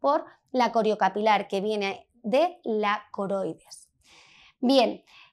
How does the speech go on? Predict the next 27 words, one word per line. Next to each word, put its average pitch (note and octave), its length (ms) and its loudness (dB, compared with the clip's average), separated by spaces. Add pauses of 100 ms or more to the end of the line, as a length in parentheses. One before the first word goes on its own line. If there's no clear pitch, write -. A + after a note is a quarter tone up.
eh, B3 680 4
las A#3 260 2
venas C4 240 2
de D4+ 80 4
la C#4 120 6
retina C#4+ 340 0
forman C#4 300 0
un C4+ 60 0
sistema B3+ 380 -2
muy B3 140 0
parecido A3+ 400 2
a - 20 2
las A#3 180 -2
arterias, G3 640 -2
¿vale? G#3 220 -2
Porque G3 400 -6
simplemente A#3 500 -2
recogen, G3+ 640 -2
eh, G#3 260 0
la G3 120 4
sangre A3+ 300 0
a F#3 80 2
través F3+ 180 0
de A3 80 -4
las A#3 180 -4
venas A#3+ 280 -4
vorticosas D4 720 -2